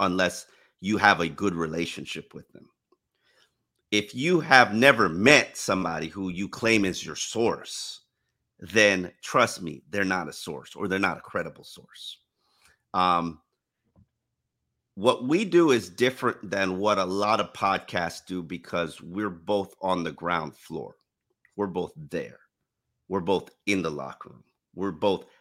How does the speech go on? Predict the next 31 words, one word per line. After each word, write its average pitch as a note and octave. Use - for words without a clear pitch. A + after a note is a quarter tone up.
have G#2
relationships F2+
with D#2+
the D#2+
coaches, E2
the D#2+
G F2
Ms, D2
the -
players, E2
the F#2
executives. F2+
And G#2+
I'm C3+
not C3+
saying A#2
that F#2+
we're G#2
better G2+
than F2+
any G2
other D#2+
podcast. -
We're B2+
two C3
journalists F#2+
who G2+
are D#2+
doing G2
a D#2
podcast. -